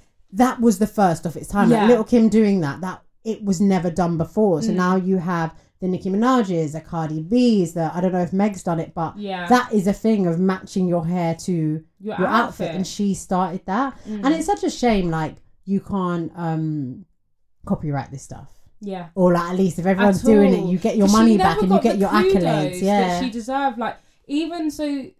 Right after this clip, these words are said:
Speaker 2: the difficulty that, like, they faced, when I say they, black stylists back in the day, is that when their artist that they were, like, styling was called for, like, a Vogue shoot or something, they were not called as a stylist.
Speaker 1: Yeah, yeah, yeah.
Speaker 2: They got another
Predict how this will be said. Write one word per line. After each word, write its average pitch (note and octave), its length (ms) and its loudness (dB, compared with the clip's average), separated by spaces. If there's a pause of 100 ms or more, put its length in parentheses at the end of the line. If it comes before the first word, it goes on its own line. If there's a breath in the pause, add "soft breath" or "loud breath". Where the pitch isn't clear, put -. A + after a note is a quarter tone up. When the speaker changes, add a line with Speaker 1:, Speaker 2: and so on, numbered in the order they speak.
Speaker 2:
the A#3+ 100 -10
difficulty C4+ 680 -10
that, G3+ 180 -12
like, F#3 260 -8
they G3+ 360 -8
faced, F3 540 -16
when G3 140 -12
I G3+ 80 -8
say G3 240 -12
they, F3 420 -10
black - 300 -12
stylists F#3+ 580 -6
back E3+ 220 -20
in F3 120 -14
the E3+ 60 -12
day, G3+ 680 -14 (400)
is G#3+ 240 -10
that A#3 340 -6 (380)
when C4 600 -4
their A3 520 -8 (720)
artist G#3+ 540 -6
that G3+ 140 -14
they G3 120 -6
were, F#3 140 -4
like, F3+ 220 -8
styling F#3+ 760 -6
was F3 140 -12
called G#3 260 -8
for, F#3+ 100 -12
like, G3 160 -8
a G3+ 80 -6
Vogue G3 420 -2
shoot E3 340 -14
or - 120 -14
something, D#3 840 -14 (380)
they A3 220 -2
were G#3+ 140 -2
not G#3+ 240 -6
called A3+ 380 -6
as G#3+ 120 -10
a G3+ 60 -14
stylist. G#3 540 -4
Speaker 1:
Yeah, D#3 160 -4
yeah, C#3+ 220 -4
yeah. C3+ 60 -6
Speaker 2:
They A#3 120 0
got - 220 -6
another G#3+ 540 -4